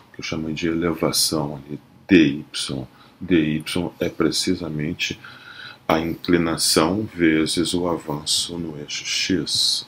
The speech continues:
Essa elevação no eixo y é exatamente a inclinação vezes o avanço no eixo x, porque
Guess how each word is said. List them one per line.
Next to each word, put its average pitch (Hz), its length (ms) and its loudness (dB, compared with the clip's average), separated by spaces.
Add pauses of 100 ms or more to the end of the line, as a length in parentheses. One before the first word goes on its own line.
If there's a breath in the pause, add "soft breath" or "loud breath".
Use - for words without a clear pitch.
(280)
Essa 65 380 -4 (380)
elevação 73 680 0
no 76 200 -4
eixo 78 320 -4
y 78 520 -2
é 76 140 -2
exatamente 78 1000 0 (480 loud breath)
a 76 100 -2
inclinação 76 1080 0 (880 loud breath)
vezes 78 420 0
o 80 100 2
avanço 76 440 -2
no 80 160 0
eixo 78 220 -2
x, - 260 0
porque 78 640 0